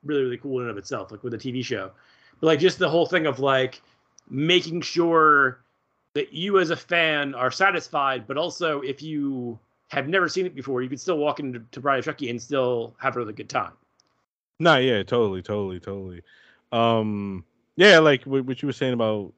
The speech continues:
Speaker 2: Nightmare on Elm Street, 'cause, like, they abandoned everything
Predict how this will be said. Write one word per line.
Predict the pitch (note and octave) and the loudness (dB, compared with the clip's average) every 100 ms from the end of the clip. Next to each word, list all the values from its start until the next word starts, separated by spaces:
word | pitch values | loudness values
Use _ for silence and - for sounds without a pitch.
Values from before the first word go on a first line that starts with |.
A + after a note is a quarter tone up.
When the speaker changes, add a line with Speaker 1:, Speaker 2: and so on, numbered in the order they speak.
| - | -12
Speaker 2:
Nightmare | A2+ A2 G#2+ G2+ | -4 -2 -2 -4
on | G2 | -4
Elm | G#2+ | -6
Street, | G2+ - F#2+ - | -8 -12 -12 -12
'cause, | G2+ F2+ | -12 -10
like, | F#2+ F#2 E2 _ _ _ _ - | -10 -10 -10 _ _ _ _ -4
they | A2 | 0
abandoned | G#2 A2+ A#2 A2 G#2+ G2+ G2+ - | 2 2 0 0 0 -2 -6 -6
everything | A2 A2 - G#2+ G#2 G2 | -4 -4 -4 -4 -4 -6